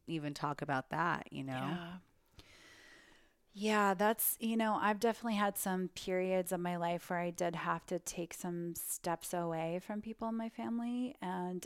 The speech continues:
Speaker 2: I think that it was such an anger-fueled choice that I felt a lot of righteousness about it. And I didn't, so that kind of, like, overrode any guilt that I was having. Um, but I think that that's,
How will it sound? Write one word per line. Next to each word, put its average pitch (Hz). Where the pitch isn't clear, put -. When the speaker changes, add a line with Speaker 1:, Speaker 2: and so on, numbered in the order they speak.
Speaker 2:
I 175
think 180
that 175
it 185
was 175
such 180
an 180
anger-fueled 175
choice 170
that 175
I 170
felt 170
a 165
lot 165
of 165
righteousness 196
about 196
it. 208
And 190
I 180
didn't, 175
so -
that 170
kind 175
of, 165
like, 165
overrode 165
any 160
guilt 160
that 180
I 190
was 202
having. 220
Um, 180
but 185
I 180
think 190
that 208
that's, 196